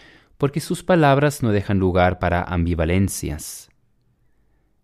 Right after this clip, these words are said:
La claridad hace parte del discernimiento de los espíritus,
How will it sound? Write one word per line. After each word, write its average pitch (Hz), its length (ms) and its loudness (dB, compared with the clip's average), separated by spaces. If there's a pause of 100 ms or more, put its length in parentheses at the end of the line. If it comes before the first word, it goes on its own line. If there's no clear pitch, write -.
La 80 220 0
claridad 85 600 0
hace 90 260 -4
parte 120 720 -2
del 95 260 0
discernimiento 95 840 -2
de 90 80 -2
los 87 200 -6
espíritus, 107 760 -6